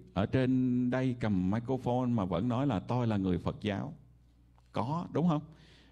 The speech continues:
Họ lên họ nói rằng "Tôi là người Thiên Chúa giáo." Có.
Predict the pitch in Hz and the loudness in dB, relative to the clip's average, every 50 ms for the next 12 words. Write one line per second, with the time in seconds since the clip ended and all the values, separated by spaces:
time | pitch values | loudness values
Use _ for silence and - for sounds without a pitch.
0 | - - - - 85 107 127 135 127 113 110 123 135 156 135 95 - - 139 135 | -20 -10 -4 0 2 2 2 2 2 0 0 0 0 0 -2 -2 -4 -2 -2 0
1 | 147 143 135 117 104 98 95 90 85 123 123 120 123 123 127 135 135 127 120 123 | 2 2 0 0 0 0 0 0 0 0 0 0 -2 -2 -4 -2 -2 -2 -2 -2
2 | 135 156 165 - - - - 113 107 117 147 165 202 | -2 -4 -6 -8 -12 -8 -4 -2 0 0 -2 -4 -6